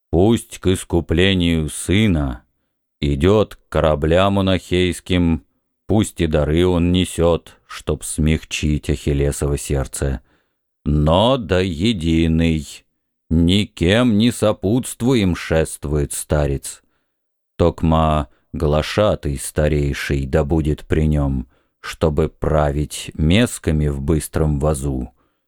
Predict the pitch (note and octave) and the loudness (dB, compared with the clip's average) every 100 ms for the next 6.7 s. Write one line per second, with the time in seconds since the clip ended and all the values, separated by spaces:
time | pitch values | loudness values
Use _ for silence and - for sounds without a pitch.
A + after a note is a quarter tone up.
0 | _ - E2 - - - F2 F#2+ G#2 E2 | _ -4 -2 -2 -8 -2 2 2 2 -2
1 | D2+ D2+ - F2 F2 - D#2 D#2 - - | -2 -2 0 -2 -2 -4 -2 -2 -4 -2
2 | F2 G#2+ G#2+ G#2+ F#2 E2+ G#2 F#2+ D#2 E2 | 2 2 2 2 2 2 2 0 -2 -2
3 | E2+ D#2+ E2 G2 - - D#2 F2+ F#2 F2+ | 0 0 0 0 -2 -6 -2 0 2 2
4 | F2 F2 F2+ - _ _ - D#2+ D#2+ D#2 | 0 0 0 -4 _ _ -4 -2 0 2
5 | D#2+ D#2+ D#2 D#2 D#2 - D#2+ D#2 D#2 D2+ | 2 2 2 0 -2 -2 -2 0 2 0
6 | D2 D#2 D2 C#2+ C#2+ C#2 C2 | 0 -2 0 -2 -2 -2 -4